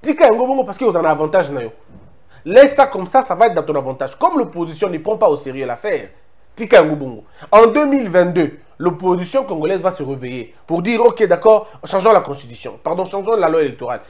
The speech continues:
Et là, vous allez leur demander trois cents jours. C'est fini. Quand on vous demande trois cents jours de travail, vous allez dire, non, non, non, pas trois cents jours, ma, ma la moutée, ok, toyo kana. Bon, ok, kana, bah, ça, cinquante jours. Vous allez dire, loi électorale.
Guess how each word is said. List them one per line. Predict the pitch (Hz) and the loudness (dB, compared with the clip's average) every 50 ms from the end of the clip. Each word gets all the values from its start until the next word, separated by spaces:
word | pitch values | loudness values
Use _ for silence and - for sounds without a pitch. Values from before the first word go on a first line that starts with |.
| - - | -16 -6
Et | 165 180 | 0 4
là, | 233 254 | 4 4
vous | 220 185 | 4 2
allez | 185 202 208 | 0 0 2
leur | 208 208 202 175 | 2 2 2 2
demander | 151 147 147 151 175 196 190 196 - - - | 0 -2 -2 -2 -2 -4 -8 -10 -16 -14 -6
trois | - 196 190 | 0 0 0
cents | - - 175 | 0 0 -6
jours. | 170 180 262 233 - - - - - - - - - - - - | -6 -6 -8 -12 -12 -16 -20 -20 -20 -20 -20 -20 -20 -20 -18 -8
C'est | - 247 | -8 -8
fini. | 254 - 294 311 277 - - - - - - - - - - - - - - - - - - - - - - - - - - - - - | -4 -4 -4 -4 -4 -8 -12 -20 -20 -20 -20 -20 -20 -20 -20 -20 -20 -20 -20 -20 -20 -20 -20 -20 -20 -20 -20 -20 -20 -20 -20 -20 -8 2
Quand | - 294 302 | 6 6 6
on | |
vous | 220 214 | 6 6
demande | 190 220 233 233 226 | 2 4 4 4 2
trois | - - | 0 -4
cents | - 220 220 | -2 -2 -4
jours | 202 196 202 170 | -4 -4 -6 -8
de | 156 | -8
travail, | - 135 151 165 214 247 269 269 - - - - | -6 -4 2 6 6 6 6 4 -2 -14 -14 -4
vous | 160 185 | 4 4
allez | 220 226 254 | 4 4 4
dire, | 247 | -2
non, | 226 269 294 | -2 -2 0
non, | 285 294 | 0 0
non, | 285 294 277 | 0 0 -2
pas | 285 - 269 | 0 -2 -4
trois | 262 269 262 | -4 -4 -6
cents | 254 262 233 | -6 -6 -6
jours, | 269 214 | -4 -2
ma, | 220 247 254 240 226 220 | 0 0 2 2 2 0
ma | 208 202 196 208 214 | 0 -2 -2 0 2
la | 240 247 | 2 2
moutée, | 226 220 180 - 254 233 | 0 -2 -4 0 4 4
ok, | 240 233 233 220 | 4 4 0 -2
toyo | - 262 262 247 | 0 4 4 4
kana. | - 196 160 135 - - - - - | 4 4 0 0 -4 -12 -18 -10 0
Bon, | 156 185 220 | 4 6 6
ok, | 247 240 | 6 6
kana, | 226 190 170 | 4 2 2
bah, | 160 160 | 2 0
ça, | 160 196 | -4 -4
cinquante | 180 - 170 143 165 160 151 | -8 -8 -8 -6 -6 -6 -6
jours. | 123 127 131 110 - - - - - | -8 -14 -16 -16 -16 -20 -20 -18 -12
Vous | 139 143 | -4 -2
allez | 190 196 196 | -2 -2 0
dire, | 185 180 175 170 156 | 2 4 4 4 6
loi | 156 165 | 4 2
électorale. | 156 143 135 117 - 131 120 117 107 | 2 2 0 -2 -6 -8 -8 -8 -8